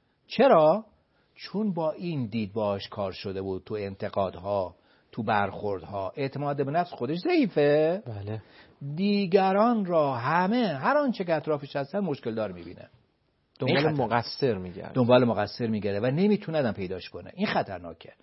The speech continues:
Speaker 1: لذا بیایم اینو محدود کنیم.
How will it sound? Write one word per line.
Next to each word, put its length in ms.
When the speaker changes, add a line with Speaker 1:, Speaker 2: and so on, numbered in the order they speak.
Speaker 1:
لذا 300
بیایم 600
اینو 540
محدود 520
کنیم. 680